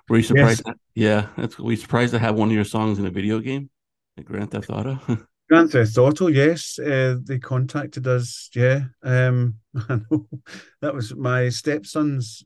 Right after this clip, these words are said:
Speaker 2: uh, came running down the stairs one time and said,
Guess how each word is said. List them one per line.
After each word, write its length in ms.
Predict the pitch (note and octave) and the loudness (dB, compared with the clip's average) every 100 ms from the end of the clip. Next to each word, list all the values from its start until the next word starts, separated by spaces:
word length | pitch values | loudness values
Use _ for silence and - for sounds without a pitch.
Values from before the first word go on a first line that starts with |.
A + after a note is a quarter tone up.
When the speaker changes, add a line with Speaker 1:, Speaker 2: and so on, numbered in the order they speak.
| _ | _
Speaker 2:
uh, 420 | A2 A2+ A2 G#2+ G#2 _ _ _ _ _ | -6 -4 -2 -2 -6 _ _ _ _ _
came 360 | B2+ A#2 A2 | -4 -2 -2
running 240 | A2 A#2+ A2+ | -2 -2 -2
down 200 | A2+ A2 | -2 -4
the 60 | |
stairs 320 | G#2+ A#2+ A2+ | -4 -6 -6
one 180 | A2 G#2 | -4 -6
time 180 | G#2 A2+ | -4 -4
and 120 | A2 | -4
said, 260 | G#2+ A#2 | -6 -10